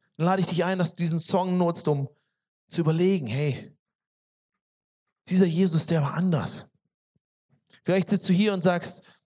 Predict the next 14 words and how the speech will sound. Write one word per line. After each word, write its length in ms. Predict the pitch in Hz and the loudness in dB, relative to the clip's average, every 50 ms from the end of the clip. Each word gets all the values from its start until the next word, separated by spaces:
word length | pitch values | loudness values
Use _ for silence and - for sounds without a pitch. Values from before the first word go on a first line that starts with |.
| _ _ _ _ _ _ _ _ _ _ _ _ _ _ _ _ _ _ _ _ _ _ _ _ _ _ - | _ _ _ _ _ _ _ _ _ _ _ _ _ _ _ _ _ _ _ _ _ _ _ _ _ _ -2
ist 140 | 151 151 190 | 2 2 2
ja 80 | 165 | 2
schön 240 | - - 185 190 185 | 2 2 2 2 2
und 100 | 170 160 | 2 4
gut, 220 | 180 233 262 185 | 4 4 4 4
was 160 | 175 165 - - | 2 2 2 0
du 80 | 160 | -2
glaubst, 380 | - - 165 196 233 220 - - | 0 2 2 4 2 2 2 2
aber 100 | 156 165 | 2 2
ich 100 | 156 - | 0 0
glaube 300 | - 185 180 214 214 202 | 0 2 2 4 4 4
überhaupt 340 | 190 180 165 196 208 208 - | 4 4 4 4 2 2 0
nicht 160 | 185 170 - | -2 0 0
dieses, 320 | 190 180 170 170 160 - | 0 0 0 0 -2 -4